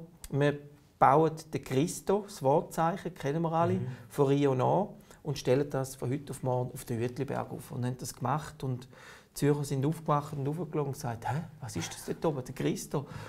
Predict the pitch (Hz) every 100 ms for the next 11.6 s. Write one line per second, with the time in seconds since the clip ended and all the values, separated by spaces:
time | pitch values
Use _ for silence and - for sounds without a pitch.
0 | - - 139 135 135 - 151 151 156 -
1 | 151 156 156 156 - - 156 160 143 131
2 | 135 139 139 131 123 - - 143 156 -
3 | 156 151 127 - - 135 160 - - -
4 | 131 - 127 - 139 135 - 117 147 151
5 | 147 113 110 135 139 139 131 - - _
6 | 139 151 165 - 151 143 - - 127 -
7 | - - - - 131 131 240 240 170 185
8 | 175 - 147 143 123 190 185 151 175 165
9 | 156 131 160 170 - 123 120 127 - 156
10 | - 160 143 135 135 135 123 139 139 143
11 | 131 139 135 - - -